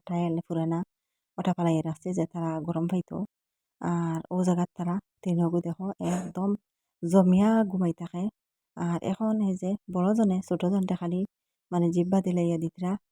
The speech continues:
এত মায়া আরই, মায়া কতরা ইতা আদর কতরা। আর ছোটজনে ঘুরাফেরা কতরা, এনরে বানি দিলাম, হইলাম তিনজন জমিয়া ঘুমাই থাকো গিয়া। তো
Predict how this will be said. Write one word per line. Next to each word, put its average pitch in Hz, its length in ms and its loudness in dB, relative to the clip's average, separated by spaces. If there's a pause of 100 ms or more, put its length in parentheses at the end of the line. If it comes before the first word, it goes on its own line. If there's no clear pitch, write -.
(100)
এত - 180 -8 (220)
মায়া 175 260 0 (100)
আরই, 170 220 -2 (120)
মায়া 170 240 -2
কতরা 185 300 -6
ইতা 170 240 -8
আদর 175 240 -6
কতরা। - 340 -10 (640)
আর 175 240 0
ছোটজনে 220 480 4
ঘুরাফেরা 175 420 2
কতরা, 165 280 -6 (100)
এনরে 208 280 2
বানি 180 200 4
দিলাম, 170 280 -2
হইলাম 175 220 0 (140)
তিনজন 190 380 -2 (100)
জমিয়া 175 340 2
ঘুমাই 170 320 0
থাকো 165 240 -8
গিয়া। 170 220 -6 (760)
তো 180 40 -4